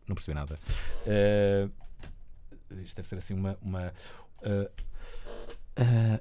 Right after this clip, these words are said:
existem pessoas que fizeram esta operação e depois se arrependeram. Cá está, é uma pergunta muito, muito, muito recorrente.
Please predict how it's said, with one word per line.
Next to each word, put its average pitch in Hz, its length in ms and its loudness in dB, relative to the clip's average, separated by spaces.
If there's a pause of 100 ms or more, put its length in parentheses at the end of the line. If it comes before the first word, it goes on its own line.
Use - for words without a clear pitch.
(120)
existem 165 300 4
pessoas 185 200 2
que - 60 -10
fizeram 165 220 4
esta 165 120 2
operação 143 440 4
e 135 80 2
depois 123 240 2
se 156 40 2
arrependeram. 117 380 4
Cá 120 80 2
está, 110 140 2
é 98 40 8
uma 101 120 8
pergunta 98 340 4
muito, 95 360 4
muito, 82 380 0
muito 85 220 0
recorrente. - 460 0